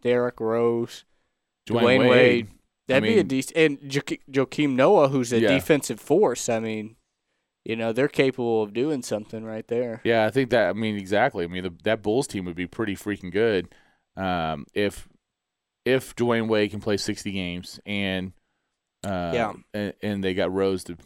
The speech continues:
Speaker 2: to be healthy for, uh, an entire year.
Speaker 1: Yeah, and then, of course, you got that Jeremy Lin trade, which was interesting.
Speaker 2: Yeah, Jeremy Lin traded to the Lakers.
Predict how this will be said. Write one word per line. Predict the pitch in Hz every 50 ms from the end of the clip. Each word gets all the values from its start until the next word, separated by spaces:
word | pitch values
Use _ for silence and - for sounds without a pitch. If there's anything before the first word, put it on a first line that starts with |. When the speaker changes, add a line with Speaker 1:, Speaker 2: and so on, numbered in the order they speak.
| _ _ -
Speaker 2:
to | 95
be | 82 80 92 90 82 80 -
healthy | - 107 104 101 - 92
for, | 85 92 85 82 82 82 - 90 -
uh, | - 92 90 90 85 82 - -
an | 85 - -
entire | 90 80 85 - 98 87 78
year. | 80 85 92 82 -
Speaker 1:
Yeah, | - 127 123 110 92 - -
and | 127 139
then, | 147
of | 151 143
course, | - - 160 156 - -
you | 143
got | 139 135 127
that | - 127 110
Jeremy | 110 120 131 139 135 131 123 107
Lin | 107 113 123 151 196 208
trade, | - - 110 104 104 104
which | 104 107 - -
was | 117 104 -
interesting. | 110 101 - - - - - - 107 107 127 - _ _ _ _ _ _
Speaker 2:
Yeah, | - 127 120
Jeremy | 110 - 123 127 147 170 160
Lin | 143 139 143 151 151
traded | - - 123 113 110 120 131 127 -
to | - - 147
the | 156 127 113
Lakers. | 101 95 101 131 156 - - 50 - - - -